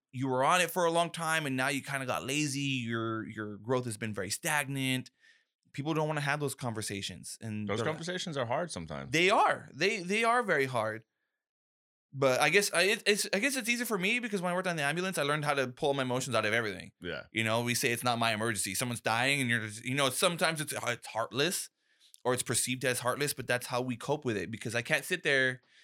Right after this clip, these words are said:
Speaker 1: and I had a great, I had a great, um, uh, I, you know,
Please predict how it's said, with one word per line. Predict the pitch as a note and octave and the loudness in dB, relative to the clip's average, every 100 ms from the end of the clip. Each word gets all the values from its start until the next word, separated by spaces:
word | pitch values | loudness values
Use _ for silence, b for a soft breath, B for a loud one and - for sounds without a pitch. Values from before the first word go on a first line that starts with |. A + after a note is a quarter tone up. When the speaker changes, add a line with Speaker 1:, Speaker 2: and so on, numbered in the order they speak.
| b b - | b b -2
Speaker 1:
and | C3+ | 0
I | |
had | B2+ C3+ | 4 2
a | B2 | 2
great, | C3 C3 - | 2 0 -2
I | B2 | -2
had | B2 | 0
a | A#2 | 0
great, | G#2 A2+ A2+ | -2 -2 0
um, | G#2+ G2 G2 F#2 _ _ _ _ _ _ _ _ _ _ - - | 0 -2 -4 -8 _ _ _ _ _ _ _ _ _ _ -16 -6
uh, | G2+ G2 | -2 -2
I, | G2+ | -2
you | G#2 | -2
know, | G#2+ | -4